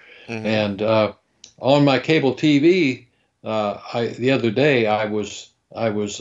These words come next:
Speaker 2: uh, I had recordings on Sundays that I play shows back. And one of them that was recorded, uh, when I turned it on, I usually fast forward to begin with until I get to the show because there's a little segment of maybe five minutes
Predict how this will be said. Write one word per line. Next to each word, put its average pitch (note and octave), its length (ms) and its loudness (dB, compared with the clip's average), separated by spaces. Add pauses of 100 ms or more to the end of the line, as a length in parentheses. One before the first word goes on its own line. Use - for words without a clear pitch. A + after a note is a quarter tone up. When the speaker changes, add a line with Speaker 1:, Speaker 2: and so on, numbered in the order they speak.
Speaker 2:
uh, G2 240 -4
I G2+ 80 -2
had A#2 280 0
recordings G#2+ 720 0
on G2+ 160 -16
Sundays A#2 500 -4
that G#2 140 -4
I G2 100 -2
play G#2 340 -2
shows A2 360 -2
back. A#2 360 -2 (520)
And A2+ 320 -2 (280)
one D#3+ 240 2
of D3+ 180 2
them A#2+ 140 -4
that A2 180 -2
was - 340 -12
recorded, A#2 760 0 (420)
uh, G#2+ 260 -6
when A2+ 220 -4
I A2+ 100 -2
turned A#2+ 320 -2
it A2+ 100 -2
on, C3 440 2 (540)
I A2+ 140 -2
usually A2 440 -2
fast B2+ 360 0
forward B2+ 320 2
to G#2+ 80 -8
begin A2+ 340 -4
with C3+ 280 0
until G#2+ 420 0
I A2 80 2
get A#2 220 -2
to G#2+ 100 -8
the G2+ 80 -8
show G#2+ 320 0
because F2 320 -14
there's F#2 140 -16
a - 20 -12
little G2 180 -10
segment F#2+ 520 -8
of E2+ 160 -14
maybe G2+ 220 -8
five F#2+ 480 -2
minutes F#2 360 -8